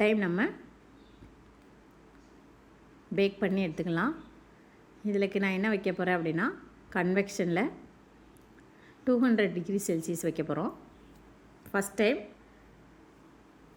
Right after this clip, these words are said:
வச்சுருக்கோம், நம்ம டூ டைம் வச்சு எடுக்கணும். டூ ஹண்ட்ரட் டிகிரி செல்சியஸில் ஃபஸ்ட்டு ஒரு டென் மினிட்ஸ் வச்சு எடுக்க போறேன் நான். டைம்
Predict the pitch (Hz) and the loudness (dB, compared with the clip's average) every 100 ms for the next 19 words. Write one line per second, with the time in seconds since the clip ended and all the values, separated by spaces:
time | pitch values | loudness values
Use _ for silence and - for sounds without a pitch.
0 | - - - - - - 190 190 185 180 | -20 -20 -20 -20 -20 -6 -2 0 0 0
1 | 165 170 311 - - 254 233 233 233 185 | 0 0 -2 -4 0 2 4 4 4 2
2 | 208 170 165 160 165 330 - - - - | 2 0 0 -2 -2 -4 -10 -20 -20 -20
3 | - - - - - 247 247 247 220 196 | -20 -20 -20 -20 -4 0 4 4 4 2
4 | 185 196 214 180 165 185 160 175 240 - | 0 0 0 0 -2 -4 -4 -2 -2 -4
5 | - - - - 226 208 277 247 208 247 | -14 -20 -20 -4 -2 0 2 4 2 2
6 | 202 190 196 202 226 220 180 202 170 170 | 2 4 4 2 0 0 0 0 0 -2
7 | 160 156 151 165 311 - - - - - | 0 0 2 0 -2 -8 -20 -20 -20 -20
8 | - - - - - - - - - - | -20 -20 -20 -20 -20 -20 -20 -20 -20 -20
9 | - - - - - - 190 185 | -20 -20 -20 -20 -20 -4 0 2